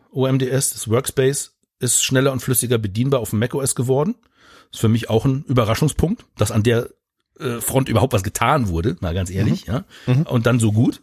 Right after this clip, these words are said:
Speaker 1: Also kann man durchaus nochmal in Angriff nehmen, damit was zu bearbeiten, womöglich. Also zumindest konvertieren geht damit gut. Und so komme ich zu meinem Fazit, also diese ganzen Punkte zusammen, ne? Also iso, äh, Empfindlichkeit ist deutlich besser geworden, also weniger Rauschen. Insgesamt der Sensor hat ein ganz anderes Rauschverhalten schon bei Base iso zweihundert.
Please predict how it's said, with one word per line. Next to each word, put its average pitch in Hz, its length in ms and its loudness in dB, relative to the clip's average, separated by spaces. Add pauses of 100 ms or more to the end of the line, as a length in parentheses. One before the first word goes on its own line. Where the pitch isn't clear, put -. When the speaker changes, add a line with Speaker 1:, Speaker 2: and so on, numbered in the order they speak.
Speaker 1:
Also 110 340 -4 (520)
kann 135 160 0
man 110 120 2
durchaus 123 600 -4
nochmal 117 480 0
in 117 140 0
Angriff 127 260 2
nehmen, 113 180 4
damit 104 220 2
was 98 100 -2
zu 104 120 -2
bearbeiten, 110 500 0 (180)
womöglich. 95 540 -4 (420)
Also - 180 -2
zumindest 147 220 2
konvertieren 113 460 0
geht 85 140 -6
damit 90 180 -6
gut. - 240 -12 (1120)
Und 135 220 2
so 139 140 2
komme 165 260 0
ich - 200 -12
zu 135 120 0
meinem 147 320 4
Fazit, 160 560 -2
also 123 160 -2
diese 120 140 -4
ganzen 233 260 0
Punkte 185 240 -2
zusammen, 127 420 0
ne? 139 200 -2
Also 101 280 -2
iso, 156 540 2
äh, 139 260 0
Empfindlichkeit 139 760 -4
ist 123 380 -6
deutlich 123 300 0
besser 143 220 0
geworden, 127 200 2
also 107 120 2
weniger 107 280 2
Rauschen. 156 420 -2
Insgesamt 127 480 -2
der 139 80 2
Sensor 131 260 2
hat 131 80 -2
ein 123 60 -2
ganz 131 160 -2
anderes 127 240 -2
Rauschverhalten 123 480 -2
schon 113 160 0
bei 98 120 -2
Base 123 300 0
iso 127 240 -2
zweihundert. 175 540 0